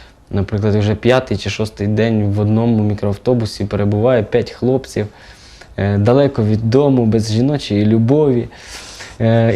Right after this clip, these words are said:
і це, і тоді починаються якісь <laughs> такі, е, загострення, е, тому що психічно це важко. А особливо, от, наприклад, коли в турі, от у нас, е,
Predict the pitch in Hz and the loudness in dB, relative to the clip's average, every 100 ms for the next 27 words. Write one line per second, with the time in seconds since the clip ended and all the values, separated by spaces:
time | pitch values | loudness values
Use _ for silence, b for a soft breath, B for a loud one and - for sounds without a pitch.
0 | 127 123 - 113 120 127 123 127 127 123 | 2 2 2 4 6 6 6 6 6 6
1 | 123 123 127 131 147 190 117 - 120 123 | 6 4 2 2 2 2 -2 0 2 2
2 | 113 - 104 107 110 - 117 101 - - | 0 0 -2 0 -2 0 -2 -4 -8 -10
3 | - - - - B B B - - 104 | -10 -2 -4 -4 B B B -8 -4 0
4 | 107 107 104 101 101 - 71 - - 101 | 2 2 2 0 -2 -4 -8 -8 -4 2
5 | 104 127 135 - 120 113 110 104 - 120 | 2 2 0 2 4 6 4 2 -2 -6
6 | 104 104 - - - - - - 110 107 | -6 -8 -12 -18 -16 -16 -6 0 2 0
7 | - 98 - - 113 101 101 95 101 101 | -2 -6 -6 -6 -6 -2 -4 -4 -4 -4
8 | - - - - B B B B - - | -6 -10 -16 -18 B B B B -2 0
9 | - 113 127 123 104 104 113 104 101 107 | 2 4 4 4 2 0 0 0 2 0
10 | 101 - 120 110 101 104 101 - | 0 0 2 2 0 -2 -4 -6